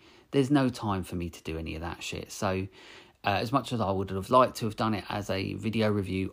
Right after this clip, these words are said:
I don't have the time. So that's why I added it onto this and made it a little bit longer than usual. Uh, so yeah, subscribe to the YouTube channel.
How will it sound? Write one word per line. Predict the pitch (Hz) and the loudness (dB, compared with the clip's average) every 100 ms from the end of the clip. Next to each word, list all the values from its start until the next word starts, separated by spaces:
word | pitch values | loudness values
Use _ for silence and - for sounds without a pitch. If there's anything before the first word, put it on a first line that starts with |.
| - | -4
I | 92 90 85 - | -4 -2 -6 -6
don't | - 95 92 | -4 -2 -4
have | - - 85 - | -8 -10 -10 -10
the | |
time. | 90 - 80 78 | -6 -4 -6 -6
So | - 95 | -6 -2
that's | 113 - | -2 -2
why | 92 90 90 101 | -6 -4 -4 -4
I | 92 - | -4 0
added | 143 101 | 0 0
it | 92 87 | -4 2
onto | 160 135 - | 4 6 4
this | 98 92 - | -4 -4 -8
and | - 101 | -6 -2
made | 98 92 | 0 -2
it | 90 | -2
a | |
little | 120 160 - | 0 0 2
bit | 131 90 | 0 0
longer | 107 101 101 101 - | 0 2 0 -2 -2
than | 95 87 | -2 -2
usual. | 80 73 69 - - _ _ _ _ _ _ _ - - - | -6 -8 -10 -12 -16 _ _ _ _ _ _ _ -18 -8 0
Uh, | 101 98 | 2 2
so | - 127 | 2 2
yeah, | 98 85 | 2 2
subscribe | - 101 - 135 131 123 | -4 -4 0 2 4 2
to | - | -2
the | 113 107 92 | 2 2 0
YouTube | 92 90 | -4 -6
channel. | 90 82 82 | -6 -6 -8